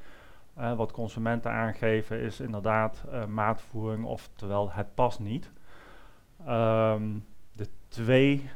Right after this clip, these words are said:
eh, de grootste, eh, reden, eh, ongeveer zo'n, eh, zo'n dertig procent, geeft aan, ja, ik pak het pak-, pakketje pak ik uit en het product ziet er toch net weer anders uit dan ik verwachtte. Dus die afbeelding, eh,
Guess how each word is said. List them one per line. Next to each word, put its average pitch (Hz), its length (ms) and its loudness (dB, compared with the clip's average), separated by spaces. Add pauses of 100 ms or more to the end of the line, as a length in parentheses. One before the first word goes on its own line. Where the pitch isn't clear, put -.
(140)
eh, 127 280 0
de 123 120 -2
grootste, 117 600 0 (100)
eh, 113 280 -2
reden, 113 460 2 (400)
eh, 117 480 -8
ongeveer 104 440 -8
zo'n, 104 320 -10
eh, 107 100 -8
zo'n 107 220 -8
dertig 120 280 -2
procent, 113 520 0 (520)
geeft - 360 2
aan, 123 340 6
ja, 113 340 6 (680)
ik - 200 -6
pak 131 140 4
het 131 100 -2 (560)
pak-, - 280 2 (120)
pakketje 131 340 2
pak 123 180 4
ik 120 160 0
uit 131 240 8
en 113 80 0
het 113 120 -2
product 123 460 0
ziet 123 160 -4
er 117 160 0
toch 131 200 4
net 131 340 4
weer 120 200 4
anders 127 440 2
uit 120 240 2
dan 113 180 0
ik 101 120 -4
verwachtte. 110 540 0 (100)
Dus 98 320 -8
die 113 240 -4
afbeelding, 113 720 0
eh, 107 200 -2